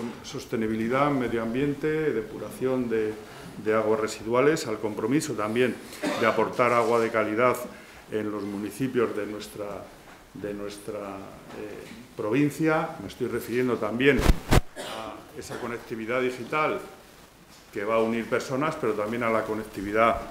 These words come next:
por carretera, eh, coordinando las actuaciones que se hagan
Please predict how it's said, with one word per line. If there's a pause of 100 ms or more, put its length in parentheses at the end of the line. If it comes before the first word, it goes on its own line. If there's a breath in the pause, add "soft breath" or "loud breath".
(280)
por
carretera, (1160)
eh,
coordinando
las
actuaciones
que
se
hagan